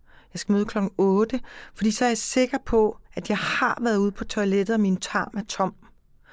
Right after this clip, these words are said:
For, fordi så er jeg, altså, hvis ikke min tarm er tom, og de kan også være, at de har brugt, ligesom I ved, sådan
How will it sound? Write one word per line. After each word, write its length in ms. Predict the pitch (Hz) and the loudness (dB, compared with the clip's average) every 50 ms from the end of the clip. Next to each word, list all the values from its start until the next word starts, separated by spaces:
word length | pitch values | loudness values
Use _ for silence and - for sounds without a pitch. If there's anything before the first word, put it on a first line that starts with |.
| - - - - - - | -20 -20 -20 -20 -20 -20
For, 280 | - - - - - - | -18 -8 -8 -8 -8 -8
fordi 360 | - - 226 196 226 220 - - | -4 -4 0 2 2 0 0 -4
så 180 | - - - 247 | -10 -4 0 0
er 40 | 240 | 2
jeg, 200 | 233 226 214 202 - - | 2 2 0 -2 -2 -4
altså, 180 | 196 - 202 185 - - - - _ - | -2 -2 -2 -4 -6 -14 -20 -20 _ -2
hvis 200 | 196 214 208 - | 0 0 2 4
ikke 220 | 262 269 262 294 | 2 2 4 4
min 160 | 277 240 208 | 4 4 4
tarm 320 | 196 - 226 240 226 208 208 | 2 2 0 0 0 0 -2
er 40 | 190 | -6
tom, 320 | - - 202 202 208 190 | -2 0 2 2 2 0
og 140 | - 180 - | -2 -2 -2
de 100 | 190 180 | -2 -2
kan 120 | - 196 | 0 -2
også 160 | 196 196 214 | -2 0 0
være, 60 | 208 196 | 0 0
at 120 | 202 - | 0 0
de 100 | 208 202 | -2 0
har 240 | 175 170 165 160 - - - - - - - - | 0 0 -2 -4 -4 -10 -16 -16 -16 -18 -20 -20
brugt, 280 | - - 175 175 170 - | -4 -2 -2 -2 0 -4
ligesom 280 | 175 160 180 185 180 - | -2 0 2 0 0 0
I 120 | - 160 151 | -2 -2 -2
ved, 160 | 165 165 - | -2 -2 -2
sådan 420 | - - 170 156 147 147 143 139 | -2 -2 -2 0 0 -2 -2 -4